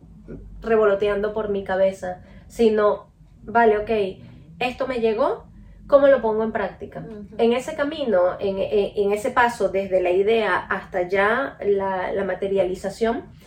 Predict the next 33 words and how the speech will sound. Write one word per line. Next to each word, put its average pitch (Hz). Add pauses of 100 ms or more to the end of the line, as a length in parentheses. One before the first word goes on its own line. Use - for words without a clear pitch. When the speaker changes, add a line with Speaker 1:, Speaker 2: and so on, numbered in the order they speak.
(440)
Speaker 1:
eh, 196
¿hay 220
miedo? 160
Sí. 147 (760)
Sí, 202
Speaker 2:
Claro. 165
Speaker 1:
la 190
mayoría 180
de 294
las 226
ideas 226
que 196
yo 196
pongo 226
en 240
práctica 240
me 294
dan 185
miedo 190 (340)
porque 196
temes 185
que 208
no 190
vaya 165
a -
funcionar, 180
que 214
estés 196
perdiendo 185
el 170
tiempo, 262
que, 202 (340)
que 202